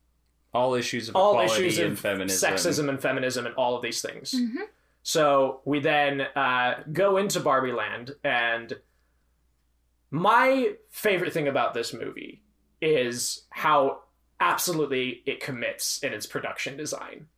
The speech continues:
Speaker 2: Like, I, we're living right now in,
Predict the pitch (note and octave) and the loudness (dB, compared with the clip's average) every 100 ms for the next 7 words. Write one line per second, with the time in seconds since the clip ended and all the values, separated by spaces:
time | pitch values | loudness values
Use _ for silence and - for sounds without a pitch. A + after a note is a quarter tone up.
0 | _ _ _ _ _ D#3+ D#3 C3+ - _ | _ _ _ _ _ 0 0 -2 -10 _
1 | _ _ _ - F3 F#3 F#3+ F#3 F3 - | _ _ _ 0 4 6 4 2 -2 -8
2 | _ _ _ - E3+ E3 G3 A3 A#3+ A#3 | _ _ _ -14 -8 -2 4 6 6 6
3 | G#3+ F3 D#3+ D#3 D3+ B2+ - _ _ _ | 4 4 4 4 4 0 -12 _ _ _
4 | _ _ _ - - F#3+ F3 C#3+ | _ _ _ -10 -2 0 2 -2